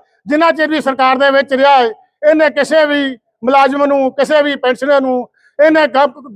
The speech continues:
ਮੰਗ ਪੂਰੀ ਕਰਨ ਤੋਂ ਇਨਕਾਰ ਹੀ ਕੀਤੀ ਰੱਖਿਆ ਹੈ। ਇਹਦਾ ਖ-, ਪੀਪਾ, ਇਹਨੇ ਬਜਟ ਦਾ ਪੀਪਾ, ਖਜ਼ਾਨੇ ਦਾ ਪੀਪਾ ਖਾਲੀ ਹੀ ਰੱਖਿਆ ਹੈ। ਤੇ ਅਸੀਂ ਸੂਝਵਾਨ ਵੋਟਰਾਂ ਨੂੰ ਇੱਥੇ ਬੇਨਤੀ ਕਰਦੇ ਹਾਂ ਕਿ ਆਪਾਂ ਇਹਦਾ ਜਿਹੜਾ ਹੁਣ ਪੀਪਾ ਹੈ, ਵੋਟਾਂ ਦਾ ਹੀ ਪੀਪਾ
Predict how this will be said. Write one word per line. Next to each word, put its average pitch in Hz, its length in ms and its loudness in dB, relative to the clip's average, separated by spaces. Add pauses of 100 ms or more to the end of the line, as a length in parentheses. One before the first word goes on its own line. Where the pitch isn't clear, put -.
(120)
ਮੰਗ 262 280 -2
ਪੂਰੀ 294 280 -2
ਕਰਨ 277 200 -2
ਤੋਂ 277 80 2
ਇਨਕਾਰ 277 300 2
ਹੀ 320 40 0
ਕੀਤੀ 285 300 -4
ਰੱਖਿਆ 254 340 0
ਹੈ। 226 100 -2 (340)
ਇਹਦਾ 320 160 4
ਖ-, 254 460 -4
ਪੀਪਾ, 262 540 -2 (260)
ਇਹਨੇ 285 200 2
ਬਜਟ 262 280 -2
ਦਾ 285 140 2
ਪੀਪਾ, 269 360 -2
ਖਜ਼ਾਨੇ 254 360 0
ਦਾ 285 80 4
ਪੀਪਾ 254 540 -2 (340)
ਖਾਲੀ 277 220 2
ਹੀ 285 160 2
ਰੱਖਿਆ 233 400 0
ਹੈ। 170 40 0 (400)
ਤੇ 294 160 4
ਅਸੀਂ 277 380 0 (300)
ਸੂਝਵਾਨ 294 440 0
ਵੋਟਰਾਂ 269 380 2
ਨੂੰ 277 260 -2 (420)
ਇੱਥੇ 294 200 0
ਬੇਨਤੀ 285 360 2
ਕਰਦੇ 285 340 0
ਹਾਂ 240 180 2 (400)
ਕਿ 311 100 2
ਆਪਾਂ 285 480 0 (300)
ਇਹਦਾ 320 180 2
ਜਿਹੜਾ 294 240 2
ਹੁਣ 285 140 2
ਪੀਪਾ 269 480 2
ਹੈ, 240 60 2
ਵੋਟਾਂ 285 540 -2
ਦਾ 320 80 2
ਹੀ 294 80 0
ਪੀਪਾ 262 460 0